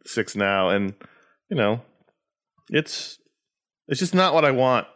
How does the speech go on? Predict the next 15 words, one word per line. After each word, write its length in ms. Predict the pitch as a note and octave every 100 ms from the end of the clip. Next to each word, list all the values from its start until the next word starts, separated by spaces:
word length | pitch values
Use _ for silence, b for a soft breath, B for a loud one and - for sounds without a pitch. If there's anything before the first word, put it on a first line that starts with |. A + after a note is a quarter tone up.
| -
I, 140 | A#2+
it's, 260 | B2+ D3 C#3
it's, 180 | C3+ C#3
uh, 140 | C#3
like 120 | C#3
Josh 180 | C3 C3
said, 100 | A#2
it's 80 | A2+
like 100 | A#2+
everything 280 | C3+ E3 C#3+
I 40 |
didn't 260 | A#2+ C3+ A2+
like 240 | A2 A2+
about 340 | - G#2 G2+
the 80 | -